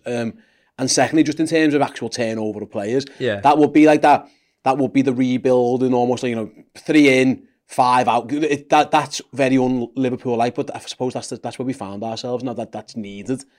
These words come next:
Speaker 1: It's
Speaker 2: Yeah.
Speaker 1: almost a necessity now.
Speaker 2: Yeah, and y-, you know, you look at that, if you want a benchmark or,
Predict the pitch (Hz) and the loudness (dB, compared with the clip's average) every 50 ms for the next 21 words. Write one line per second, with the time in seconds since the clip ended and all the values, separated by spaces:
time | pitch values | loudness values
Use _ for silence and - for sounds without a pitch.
0 | _ - 98 107 110 107 120 123 131 120 - 127 117 - - 101 101 - 110 - | _ -10 -6 -6 -4 -2 0 0 -2 -2 -2 -6 -6 -6 -8 -10 -10 -10 -10 -8
1 | 131 135 135 120 101 _ _ _ _ _ - 101 113 135 165 160 165 175 _ _ | -6 -6 -6 -8 -10 _ _ _ _ _ -6 -2 -2 -2 -2 -4 -8 -16 _ _
2 | - - 135 131 123 85 85 117 80 82 120 113 107 110 113 117 120 113 - 120 | -6 -6 -4 -4 -4 -6 -8 -8 -6 -6 -6 -6 -4 -4 -4 -2 -2 -2 -4 -4
3 | 104 110 107 98 - - _ _ _ _ _ _ _ _ _ _ _ _ _ _ | -2 0 0 0 0 -4 _ _ _ _ _ _ _ _ _ _ _ _ _ _
4 | _ - 113 110 117 113 117 113 98 - 104 107 107 - - 110 110 107 104 - | _ -12 -8 -4 -2 0 0 0 0 0 -2 -2 -2 -4 -4 -2 -2 -2 -2 -4
5 | - 104 | -4 -6